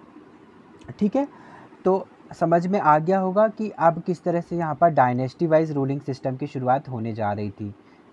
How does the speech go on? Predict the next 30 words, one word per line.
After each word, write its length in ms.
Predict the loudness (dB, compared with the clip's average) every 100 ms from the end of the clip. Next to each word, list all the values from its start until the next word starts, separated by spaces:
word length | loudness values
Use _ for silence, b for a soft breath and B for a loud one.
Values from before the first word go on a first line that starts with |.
| -8
ठीक 180 | -6
है। 140 | -6 -10 -14 B B B B -18 0
और 200 | 2 4 4
अब 180 | 2
हम 180 | 2 0
आगे 280 | 2 2 2
पढ़ेंगे 420 | 2 0 0 -2
उम्मदियाज 800 | -2 -2 -2 -2 0 4 4 4 -4 _ -12
ने 140 | -4 -4
आगे 400 | 2 0 2 -2
क्या 200 | 2 2
किया, 340 | 0 -2 0
यानी 340 | 2 0 -2 -4
जब 240 | -2 -2 -2
ये 100 | -2 -2 -4
एक 180 | -8 -6
नई 200 | -4 -2
dynasty 640 | 0 0 0 -6 -6 -8
शुरू 280 | -6 -4 -4
हो 140 | -4
गई, 220 | -4 -4 -4
ये 80 |
dynasty 540 | -2 -2 -4 -8 -8 -6
ruling 320 | -6 -6 -8
system 400 | -8 -10 -8 -6
यहाँ 140 | -6
पर 140 | -6 -8
शुरू 240 | -8 -8
हो 100 | -6
गया, 220 | -4 -6